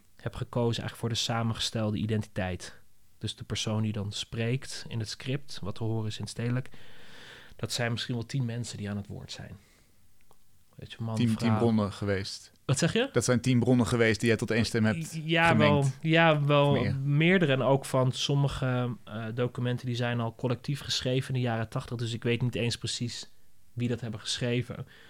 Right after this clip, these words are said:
Speaker 1: Dus ik weet ook niet eens precies wie wat heeft gezegd.
Speaker 2: Mhm.
Speaker 1: Ehm, dus het is, ja, dus het, ehm, het verhaal is opgebouwd uit mannen, vrouwen, eh,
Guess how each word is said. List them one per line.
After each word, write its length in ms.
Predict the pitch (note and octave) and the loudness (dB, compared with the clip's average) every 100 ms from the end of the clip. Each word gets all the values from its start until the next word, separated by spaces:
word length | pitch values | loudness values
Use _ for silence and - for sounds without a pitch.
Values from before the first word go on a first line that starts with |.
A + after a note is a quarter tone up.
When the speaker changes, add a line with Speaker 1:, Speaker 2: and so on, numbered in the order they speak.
| - - - | -20 -18 -6
Speaker 1:
Dus 160 | A2 | -2
ik 140 | C3+ B2 | 0 2
weet 200 | C3+ C3 | 2 4
ook 120 | C3+ | 2
niet 160 | C#3+ | 2
eens 300 | - A2+ A2 | 2 -4 -4
precies 460 | - B2 - C3 - | -4 -2 0 0 0
wie 160 | B2 A2+ | -2 0
wat 400 | A2+ B2 - - | 0 -2 -6 -18
heeft 360 | - - A#2 - | -16 -6 -4 -4
gezegd. 580 | A#2 G2+ G#2+ F#2+ - - | -4 -2 -2 -4 -6 -2
Speaker 2:
Mhm. 240 | A2 A2 F#3+ - - - - | 2 2 0 -6 -18 -20 -14
Speaker 1:
Ehm, 520 | A2 A2+ A#2+ B2+ A#2 A2+ G#2+ _ _ _ - - | -10 -8 -8 -8 -8 -10 -14 _ _ _ -20 -8
dus 160 | C3 D3 | -2 0
het 140 | C#3+ | 2
is, 160 | D3 - C#3 | 0 0 0
ja, 260 | D#3+ B2 | 2 2
dus 180 | A#2+ A#2+ | 0 -2
het, 220 | B2 - | -4 -4
ehm, 340 | A#2+ A2+ A2 G#2+ G#2+ - - - | -4 -2 -2 -4 -6 -10 -20 -12
het 180 | - - | -10 -6
verhaal 260 | A#2 A2+ | -2 0
is 100 | A2+ | 0
opgebouwd 520 | A2+ - A#2 A2 A2 G#2+ | -4 -6 -6 -4 -4 -4
uit 120 | G#2+ | -4
mannen, 320 | A#2 A#2 A2+ | -2 -2 -2
vrouwen, 640 | - A2 A2 G#2+ G#2 F#2 - - - - | -4 -4 -2 -2 -2 -6 -10 -18 -18 -12
eh, 280 | G#2+ F#2 | -8 -8